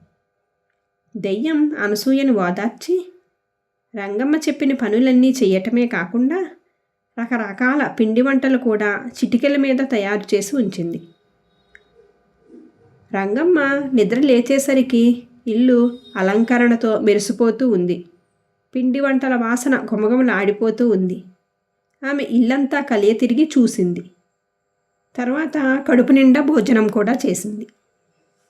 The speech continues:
పిండి వంటల రుచికి ఆశ్చర్యపోతూ అనసూయ ఇన్ని పనులు ఎలా చెయ్యగలిగిందా అని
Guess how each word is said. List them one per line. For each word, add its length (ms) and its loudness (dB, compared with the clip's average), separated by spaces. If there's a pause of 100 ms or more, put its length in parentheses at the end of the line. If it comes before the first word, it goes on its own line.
(1080)
పిండి 260 6
వంటల 320 0
రుచికి 340 0
ఆశ్చర్యపోతూ 1040 -2 (760)
అనసూయ 720 -2 (160)
ఇన్ని 220 2
పనులు 360 2
ఎలా 300 0 (100)
చెయ్యగలిగిందా 680 2
అని 460 2